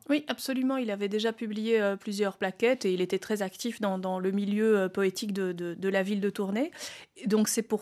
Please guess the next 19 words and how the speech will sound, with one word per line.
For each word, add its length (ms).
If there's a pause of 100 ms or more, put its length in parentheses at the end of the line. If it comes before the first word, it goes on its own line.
cela, 540
euh, 340
je 80
pense, 360
en 60
tout 120
cas, 240
que, 240
que 180
Casterman 540
pense 280
à 80
lui 240
directement 640
pour 200
lui 120
confier 420
cette, 280
euh, 220